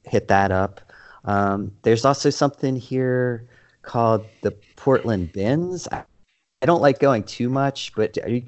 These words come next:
are you, do you guys have the Portland Bins? Like, do you down in San Francisco have the bins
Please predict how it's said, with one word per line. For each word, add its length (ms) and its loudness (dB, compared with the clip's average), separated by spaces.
are 80 0
you, 140 0
do 160 -14
you 100 -4
guys 180 2
have 160 0
the 60 -4
Portland 380 0
Bins? 260 0
Like, 340 2
do 100 -2
you 60 2
down 180 6
in 60 -2
San 160 -4
Francisco 500 -4
have 180 0
the 80 0
bins 640 -2